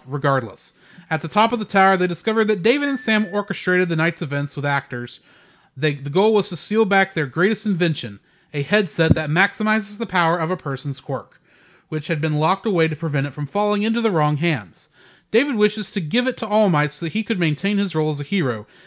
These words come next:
However, Wolfram arrives and reveals that he is not an actor, but a real villain,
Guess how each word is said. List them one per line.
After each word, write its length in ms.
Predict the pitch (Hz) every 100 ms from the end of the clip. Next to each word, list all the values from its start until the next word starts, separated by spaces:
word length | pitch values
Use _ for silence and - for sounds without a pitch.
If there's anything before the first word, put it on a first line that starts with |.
| _
However, 340 | - 175 180 175
Wolfram 400 | 180 226 247 226
arrives 500 | 180 160 156 156 -
and 160 | 147
reveals 380 | 147 147 180 180
that 100 | 156
he 140 | 185
is 160 | 180 143
not 260 | 170 175 151
an 80 |
actor, 420 | 165 185 165 - 135
but 160 | 131
a 60 | 131
real 240 | 139 262
villain, 380 | 156 139 139 139